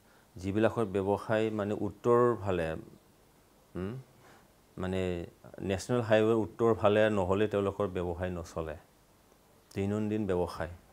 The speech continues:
আজি সেইটো তেওঁলোকে বিনা দ্বিধাই, বিনা ভয়ে তেওঁলোকে কৰিব পাৰিছে। আৰু সেইটোৰ কাৰণে আজি হীৰা শৰণীয়া নিজে চাৰ্টিফিকেটৰ গণ্ডগোলত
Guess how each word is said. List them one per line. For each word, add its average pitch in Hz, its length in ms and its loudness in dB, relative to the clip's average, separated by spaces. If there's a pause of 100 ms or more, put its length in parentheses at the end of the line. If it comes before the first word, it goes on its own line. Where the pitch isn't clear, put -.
(500)
আজি 104 240 0
সেইটো 117 580 0 (140)
তেওঁলোকে 98 520 -2 (360)
বিনা 120 340 6
দ্বিধাই, 87 440 -2 (180)
বিনা 107 360 2
ভয়ে 90 480 0 (260)
তেওঁলোকে 92 300 -2
কৰিব 90 400 -2
পাৰিছে। 82 320 -6 (1040)
আৰু 98 100 2
সেইটোৰ 107 280 -2
কাৰণে 127 400 -2 (520)
আজি 95 440 -2 (960)
হীৰা 120 260 6
শৰণীয়া 104 380 2
নিজে 95 360 -2
চাৰ্টিফিকেটৰ 110 1040 -2 (200)
গণ্ডগোলত 101 640 0